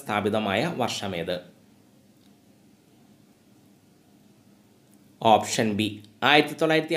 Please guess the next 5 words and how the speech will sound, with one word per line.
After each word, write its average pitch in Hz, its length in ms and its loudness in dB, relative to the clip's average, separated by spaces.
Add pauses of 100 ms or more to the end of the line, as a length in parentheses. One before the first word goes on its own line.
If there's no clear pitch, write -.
അറുപത്തി 160 300 -2 (100)
ഒൻപതിലാണ് 147 500 -2 (460)
ഇന്ത്യൻ 180 340 6
ബഹിരാകാശ 165 640 4 (120)
ഗവേഷണ 131 380 0